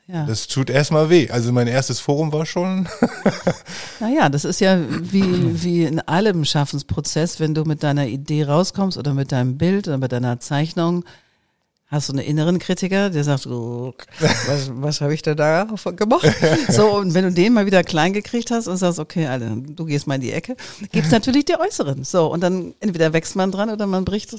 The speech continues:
Speaker 1: zusammen.
Speaker 2: Richtig. Und das musste man erstmal, äh,
Speaker 1: Ja.
Speaker 2: verstehen. Also
Speaker 1: Ja.
Speaker 2: die ersten Bilder, die ich so öffentlich gezeigt habe in,
Speaker 1: Ja.
Speaker 2: in der Kunsthochschule,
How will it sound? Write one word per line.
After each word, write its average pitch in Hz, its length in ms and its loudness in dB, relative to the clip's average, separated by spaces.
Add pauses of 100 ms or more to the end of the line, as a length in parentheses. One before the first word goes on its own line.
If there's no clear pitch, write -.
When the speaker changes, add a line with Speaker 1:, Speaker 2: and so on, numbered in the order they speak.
(140)
Speaker 1:
zusammen. 107 420 -6 (220)
Speaker 2:
Richtig. 113 440 -8 (220)
Und 110 160 -6
das - 180 -2
musste 156 380 -4
man 143 160 -2
erstmal, 139 560 0
äh, - 100 0
Speaker 1:
Ja. 123 140 2
Speaker 2:
verstehen. 117 440 -4
Also 110 240 -6
Speaker 1:
Ja. 131 200 -6 (100)
Speaker 2:
die 110 80 -12
ersten 123 280 -4
Bilder, 131 200 -2
die 117 120 -4
ich 110 100 -4
so 117 140 -4
öffentlich 123 460 -6
gezeigt - 460 -8
habe 127 260 -4
in, 113 80 -4
Speaker 1:
Ja. 143 220 0
Speaker 2:
in 110 80 -16
der 101 80 -10
Kunsthochschule, 120 640 -10